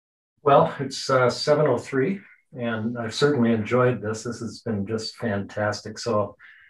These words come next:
I wanna thank all of you for your participation, and, uh, I look forward to our work together in the future here. Thank you very much.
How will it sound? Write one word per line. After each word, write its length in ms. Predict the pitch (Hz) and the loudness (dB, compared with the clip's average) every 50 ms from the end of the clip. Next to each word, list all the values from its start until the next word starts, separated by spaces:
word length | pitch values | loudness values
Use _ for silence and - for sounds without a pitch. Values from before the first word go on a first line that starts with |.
| _ _ _ _ - | _ _ _ _ -2
I 60 | - | 2
wanna 220 | 120 123 127 120 120 | 4 4 6 4 4
thank 380 | - - 123 123 127 120 120 | 4 4 4 4 4 2 -2
all 240 | - 127 127 127 131 | -2 0 2 4 4
of 100 | 123 120 | 4 4
you 120 | 123 123 120 | 2 0 0
for 160 | - - 113 | -2 -6 -6
your 140 | 104 101 - | -6 -6 -8
participation, 920 | - 117 - - 123 - - - - - 117 120 117 - 151 147 135 120 | -10 -10 -6 -4 -4 -4 -6 -8 -4 0 0 0 0 0 -2 -2 0 0
and, 360 | 107 104 104 101 101 98 107 | 0 0 -2 -2 -2 -2 0
uh, 260 | 104 101 101 101 - - - - | 0 0 0 -2 -4 -8 -12 -10
I 60 | - | -8
look 240 | 117 107 117 117 - | -4 -2 -2 -2 0
forward 260 | - 127 120 117 120 117 | 2 2 2 2 2 2
to 120 | - 120 | 2 0
our 120 | 110 104 104 | 0 0 0
work 160 | 113 113 113 | -4 -6 -6
together 440 | - 117 113 113 113 131 139 127 113 | -6 -4 -2 0 2 2 2 0 0
in 100 | 104 107 | -2 -2
the 100 | 107 101 | -4 -6
future 400 | - - 131 135 135 - 117 110 | -4 -4 -4 -4 -2 -4 -6 -6
here. 260 | - 104 98 - _ _ _ _ _ _ _ - | -6 -8 -10 -10 _ _ _ _ _ _ _ -2
Thank 180 | 123 120 113 | -2 -2 0
you 80 | 120 113 | 0 0
very 220 | 107 113 117 113 | 0 2 2 2
much. 280 | 110 113 107 98 - | 0 0 -2 -4 -8